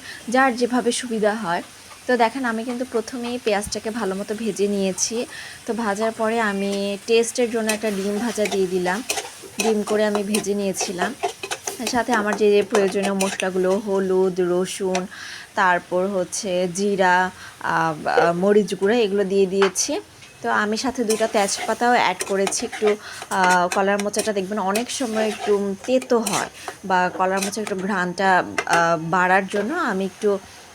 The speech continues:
আহ, তেজপাতা ইউজ করেছি। আর এখানে আমি একটু পানি দিয়ে কষিয়েও নিলাম। আর কলার মোচাতে ডিমের পাশাপাশি আমি চিংড়িও দিব। চিংড়িও কিন্তু আমি দুই ধরনের চিংড়ি নিয়েছি, একটা ছোট চিংড়ি আর একটা হচ্ছে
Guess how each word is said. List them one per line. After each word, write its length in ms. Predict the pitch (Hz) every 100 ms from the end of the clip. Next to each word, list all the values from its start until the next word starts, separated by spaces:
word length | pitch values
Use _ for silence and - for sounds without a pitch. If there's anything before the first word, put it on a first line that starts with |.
| -
আহ, 500 | 180 170 165 156 208 -
তেজপাতা 480 | 202 - - 214
ইউজ 260 | 214 202 -
করেছি। 560 | - 202 196 - 277 349
আর 180 | - 180
এখানে 380 | - - 240 226
আমি 180 | 208 196
একটু 180 | - 226
পানি 280 | 208 190 196
দিয়ে 160 | 202 214
কষিয়েও 400 | 202 196 233 220
নিলাম। 400 | 208 185 175 185 - - - -
আর 140 | 185 190
কলার 320 | 202 214 214
মোচাতে 360 | 214 220 226
ডিমের 300 | 202 208 208
পাশাপাশি 440 | 214 220 240 226 233
আমি 120 | 214 214
চিংড়িও 480 | 285 277 294 302 262
দিব। 240 | 226 254 262
চিংড়িও 360 | 277 269 277
কিন্তু 220 | 277 269
আমি 120 | 269 247
দুই 200 | 254 262
ধরনের 360 | 262 233 214
চিংড়ি 320 | 208 196 180 180
নিয়েছি, 420 | 185 175 - 269
একটা 180 | 262 247
ছোট 240 | - 226
চিংড়ি 360 | 233 - 262 302
আর 180 | 403 196
একটা 260 | 190 -
হচ্ছে 380 | 214 - - 226